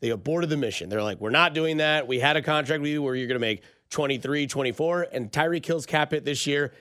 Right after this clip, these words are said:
is thirty-one million dollars in Miami. So the Chiefs were not doing that. Um, Orlando Brown,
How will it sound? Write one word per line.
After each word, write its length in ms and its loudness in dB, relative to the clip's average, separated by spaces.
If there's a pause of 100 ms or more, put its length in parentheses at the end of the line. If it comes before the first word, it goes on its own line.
(120)
is 200 -10
thirty-one 460 0
million 220 0
dollars 320 2
in 80 -2
Miami. 400 -2
So 220 -4
the 80 -2
Chiefs 260 -2
were 160 -2
not 320 2
doing 300 -2
that. 240 -12 (500)
Um, 420 2 (160)
Orlando 540 2
Brown, 520 2